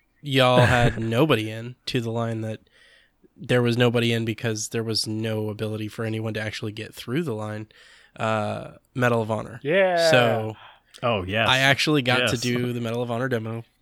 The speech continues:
Speaker 1: Um, I was one of the hundred and twenty-eight people. Yeah.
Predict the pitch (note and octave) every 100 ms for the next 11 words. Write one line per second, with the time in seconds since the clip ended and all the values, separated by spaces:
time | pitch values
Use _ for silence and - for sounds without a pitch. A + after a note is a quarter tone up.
0 | - A#2+ A2+ A2 A2 A2 A#2 A2+ G#2+ B2+
1 | A#2+ A#2 A2 B2+ B2 B2+ - B2+ B2+ B2+
2 | - B2+ B2 A#2+ C3 D3 C3+